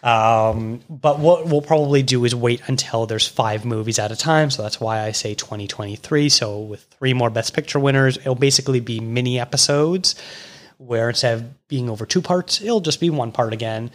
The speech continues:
So that's what that's gonna be next week. And actually coming up down the road, we're gonna do a, a best and worst of the Best Picture winners, sort of just talk about, uh, what fun we had doing this whole experiment.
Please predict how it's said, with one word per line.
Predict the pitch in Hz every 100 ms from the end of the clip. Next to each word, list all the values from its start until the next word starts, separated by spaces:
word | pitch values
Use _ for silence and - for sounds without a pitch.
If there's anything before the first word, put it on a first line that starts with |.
| - _
So | - 135 131 127 127
that's | 135 165
what | -
that's | 165 156
gonna | 170 160
be | 151 147 147 147 147
next | 151 156 151 -
week. | 160 151 151 147 - _
And | - 139 135 131 131 131
actually | 143 175 269
coming | 247 208
up | 190 185
down | 156 156
the | 156
road, | 151 151 147
we're | 139
gonna | 135
do | 127 131 127
a, | 117 117
a | 117
best | 117 131 - - -
and | 120 110 107
worst | 131 147 - -
of | 139
the | 139
Best | 135 139 -
Picture | - 143 -
winners, | 139 135 139 139 -
sort | 135
of | 123
just | 117 -
talk | - -
about, | 120 113 117 - - -
uh, | 110 107 107 107
what | 110 120 -
fun | - 127 117
we | 117 117
had | - 117 110 117
doing | 113 113 117
this | 113 -
whole | - 127 113
experiment. | 117 - - - 170 180 175 175 175 -